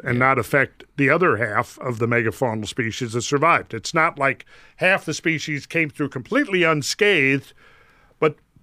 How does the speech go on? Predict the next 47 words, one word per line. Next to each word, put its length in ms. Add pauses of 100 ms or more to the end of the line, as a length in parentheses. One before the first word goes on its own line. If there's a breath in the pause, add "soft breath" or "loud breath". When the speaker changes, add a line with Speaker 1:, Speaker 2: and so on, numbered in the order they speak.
(180)
Speaker 1:
the 80
severity 480
and 80
magnitude 480
of 120
those 180
events 300
completely 800
exterminated 960
half 280
the 140
other 220
species. 760
Speaker 2:
Yeah. 140 (260)
Speaker 1:
Right? 300 (840 loud breath)
We, 160
we 180
know, 280
look, 220
look 220
at 200
the, 340
the, 140
how 240
close 500
the 120
bison, 520 (600)
the 220
American 400
bison 380
came 220
to 80
becoming 400
extinct 600 (200)
around 200
the 60
turn 240
of 60
the 100
century. 380
There 80
was 100
only 200
a 40
few 220
hundred 280
individuals. 720